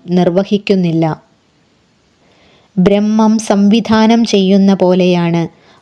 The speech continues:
ആത്മൻ അരങ്ങത്ത് ആടുന്നത് എന്നാണ് അദ്വൈതമതം.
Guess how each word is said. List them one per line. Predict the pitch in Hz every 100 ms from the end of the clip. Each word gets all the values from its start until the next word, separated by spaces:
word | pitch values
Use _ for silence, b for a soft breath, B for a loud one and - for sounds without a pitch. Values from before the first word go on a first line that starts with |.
| -
ആത്മൻ | 185 196 - 202 202 190 -
അരങ്ങത്ത് | 185 180 196 208 202 202 208 208 -
ആടുന്നത് | 175 180 196 220 220 226
എന്നാണ് | 240 233 175 180 175 175 170 - _ -
അദ്വൈതമതം. | 160 156 190 190 190 180 165 160